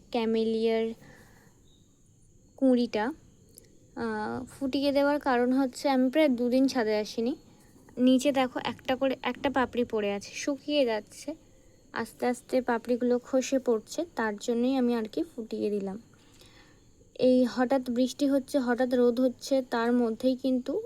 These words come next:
অনেকগুলো কুঁড়ি আছে, অনেকগুলো বলতে চারটে কুঁড়ি রয়েছে। আর অনেক কম সময়ের মধ্যেই, আহ, অ্যামেরি ক্যামেলিয়ার কুঁড়ি চলে এসেছে,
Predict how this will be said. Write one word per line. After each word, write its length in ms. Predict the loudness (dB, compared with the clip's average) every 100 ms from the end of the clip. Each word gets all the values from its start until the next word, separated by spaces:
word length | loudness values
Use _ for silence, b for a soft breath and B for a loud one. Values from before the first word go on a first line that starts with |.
| -6
অনেকগুলো 540 | -2 0 -2 -2 -2
কুঁড়ি 340 | -2 -2 0 -2 b b b b
আছে, 340 | -8 -6 -6 -4
অনেকগুলো 480 | 0 0 0 0 0
বলতে 280 | 0 -2
চারটে 400 | -4 -2 -2 -4
কুঁড়ি 280 | -2 0 0
রয়েছে। 440 | 0 0 -2 -6 -10 _ b b b b b -14
আর 340 | -8 -6 -6 -4
অনেক 240 | 0 0 0
কম 240 | 2 2
সময়ের 400 | 2 0 2 0
মধ্যেই, 600 | 0 -2 0 0 2 0
আহ, 400 | -2 -2 0 0
অ্যামেরি 340 | 0 2 4 2
ক্যামেলিয়ার 800 | 2 2 2 2 0 0 -2 -4 -6
কুঁড়ি 240 | 0 2 2
চলে 280 | 2 2
এসেছে, 420 | 2 0 -4 -4